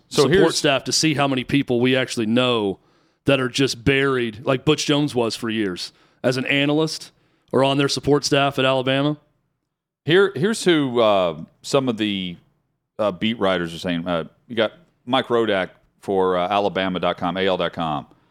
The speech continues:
Speaker 1: um, just on their short list of who Alabama will consider, could consider. Jeff Lebby, who's the O C at Oklahoma, is mentioned.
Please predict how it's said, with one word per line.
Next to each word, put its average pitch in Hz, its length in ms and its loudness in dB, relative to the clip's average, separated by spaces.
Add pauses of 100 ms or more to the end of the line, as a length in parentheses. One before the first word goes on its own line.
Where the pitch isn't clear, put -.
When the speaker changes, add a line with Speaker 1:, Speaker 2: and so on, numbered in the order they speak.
(460)
Speaker 1:
um, 92 460 0
just 131 220 -4
on 123 160 2
their 107 120 0
short - 380 2
list 87 380 -2
of 87 160 -2
who 107 340 0
Alabama 98 560 0
will 87 220 -2
consider, 78 680 -6
could - 220 0
consider. 67 480 -10 (200)
Jeff 139 200 2
Lebby, 120 480 0 (500)
who's 104 140 0
the 101 140 2
O 117 100 4
C 110 340 -2
at 104 80 0
Oklahoma, 95 640 -2 (460)
is 92 160 -4
mentioned. 92 460 -4